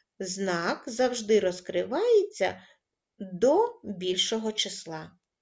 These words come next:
Отже, дев'ять більше п'яти. Розглянемо мат-, е, арифметичні штанги.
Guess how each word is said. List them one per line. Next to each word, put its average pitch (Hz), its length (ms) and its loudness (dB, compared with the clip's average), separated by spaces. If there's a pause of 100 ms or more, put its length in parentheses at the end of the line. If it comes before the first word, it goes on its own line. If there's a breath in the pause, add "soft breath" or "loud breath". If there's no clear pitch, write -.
(580)
Отже, 208 320 -2
дев'ять 202 760 2
більше 175 600 -4
п'яти. 165 560 -10 (2250 soft breath)
Розглянемо 190 920 0
мат-, 262 280 -2
е, 202 200 -6 (100)
арифметичні 185 680 -6
штанги. - 580 -10